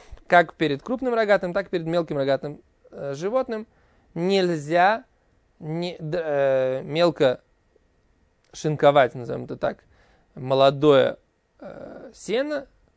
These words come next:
или молодое, как бы, молодые колосья, которые срезали на корм скоту,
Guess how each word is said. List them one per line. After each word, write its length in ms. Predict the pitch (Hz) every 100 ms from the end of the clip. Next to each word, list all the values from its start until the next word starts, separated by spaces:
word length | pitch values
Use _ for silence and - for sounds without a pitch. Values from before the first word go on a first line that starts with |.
| -
или 140 | 180
молодое, 640 | 139 131 127 135 139 127 - -
как 160 | -
бы, 280 | - - - -
молодые 400 | - 135 135 147
колосья, 460 | 139 - 139 165 220
которые 380 | 220 220 247 285 - - _ _ _ _ _ _ -
срезали 580 | - 202 214 196 208
на 220 | 190 190 185
корм 240 | 202 190
скоту, 500 | - 202 - 226